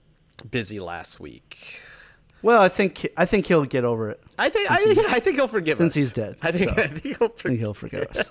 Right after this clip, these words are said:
Speaker 1: <laughs> I think
Speaker 2: Yeah.
Speaker 1: he'll forgive us.
Speaker 2: I think so.
Speaker 1: Uh, speaking of the opposite of death, big
Speaker 2: Hmm.
Speaker 1: shout out to friend of the pod and Patreon listener, Adam Malamut,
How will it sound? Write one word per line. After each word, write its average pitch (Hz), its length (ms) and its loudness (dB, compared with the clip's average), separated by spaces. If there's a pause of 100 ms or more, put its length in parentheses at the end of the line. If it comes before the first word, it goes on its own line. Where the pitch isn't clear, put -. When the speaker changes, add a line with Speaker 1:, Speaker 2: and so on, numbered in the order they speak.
Speaker 1:
<laughs> - 200 -14 (300)
I - 40 -14 (160)
think 170 120 -8
Speaker 2:
Yeah. 127 80 -4
Speaker 1:
he'll 165 100 -2
forgive 110 460 -10
us. - 420 -14 (160)
Speaker 2:
I 277 40 -6
think 143 280 -8
so. 156 160 -8 (440)
Speaker 1:
Uh, 143 600 0 (260)
speaking 254 480 -4
of 120 140 -2
the 127 220 -6
opposite 170 500 -2
of 90 100 -12
death, 85 300 -12 (500)
big 180 280 0
Speaker 2:
Hmm. 214 80 2
Speaker 1:
shout 113 300 -2
out 104 320 -6
to 107 160 -8
friend 143 240 -4
of 131 60 -8
the 127 80 -4
pod 135 460 0
and 101 100 -12
Patreon 151 480 -6
listener, 110 540 -6 (500)
Adam 160 240 -2
Malamut, 160 380 0